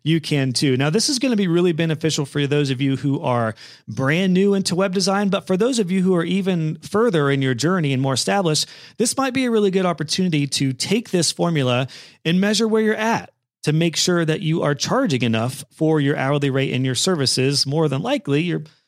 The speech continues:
probably undervaluing yourself a little bit. So that's what we're gonna cover here. What we're gonna do is I'm gonna share the formula, and then we're gonna plug in some numbers to actually help you decide what the perfectly hourly, uh, rate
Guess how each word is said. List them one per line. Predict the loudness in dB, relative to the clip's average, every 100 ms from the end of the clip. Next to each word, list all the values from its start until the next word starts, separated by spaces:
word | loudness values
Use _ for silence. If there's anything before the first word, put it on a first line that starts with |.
| _
probably | -4 -2 2 2
undervaluing | 2 2 2 2 2 2
yourself | 0 0 0
a | 0
little | 0 0
bit. | -2 -4 -10 _ _ _ _ _ -6
So | 0 2
that's | 2 0
what | -2
we're | 0
gonna | 0
cover | 0 0 0
here. | 0 0
What | 0 0
we're |
gonna | 0 0
do | 2 2
is | 2
I'm | 0
gonna | 0 0
share | 2 2 2 0 -4 -18 -20 _ -2
the | 0
formula, | 0 0 2 2 2 2 -2 -4 -10 -20 _ 0
and | 2 2
then | 2 2
we're | 0
gonna | 0 -2
plug | 0 0 2
in | 0
some | 0 0 2
numbers | 0 0 -4 -6 -2
to | 0
actually | 0 0 0
help | 0 -2 0
you | 0 2
decide | 2 2 2 2 0 0
what | -2 -2
the | -2
perfectly | -4 -4 -4 -2
hourly, | 0 2 2 0 -2 -2
uh, | -2 -4
rate | 0 2 0